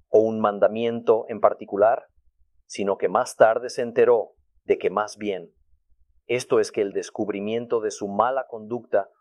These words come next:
fue el resultado de su propia conciencia. Comenzó a sentirse culpable. Y la culpa no era tanto que supiera de qué era exactamente culpable. Solo se sentía culpable.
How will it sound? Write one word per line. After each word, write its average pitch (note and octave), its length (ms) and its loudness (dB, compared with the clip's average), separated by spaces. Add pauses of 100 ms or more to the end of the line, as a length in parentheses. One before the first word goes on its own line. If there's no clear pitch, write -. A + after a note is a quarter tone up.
fue A2 260 2
el A2 120 -2
resultado G#2+ 680 2
de G2+ 120 -6
su E2+ 200 -12
propia A2 360 0
conciencia. F#2+ 680 -10 (840)
Comenzó G#2+ 440 0
a G2 40 -2
sentirse G2+ 520 -12
culpable. E2 580 -4 (680)
Y A2+ 120 -2
la F#2+ 200 2
culpa C3+ 640 2 (140)
no A2+ 560 0 (140)
era G#2+ 280 2
tanto G2+ 380 0
que G2 100 -10
supiera G#2 540 -2
de F2 180 -6
qué A2 300 -4
era G2+ 120 -2
exactamente G2 760 -4
culpable. E2 640 -4 (560)
Solo G#2+ 520 4
se G2 120 -16
sentía F2+ 420 -8
culpable. - 560 -8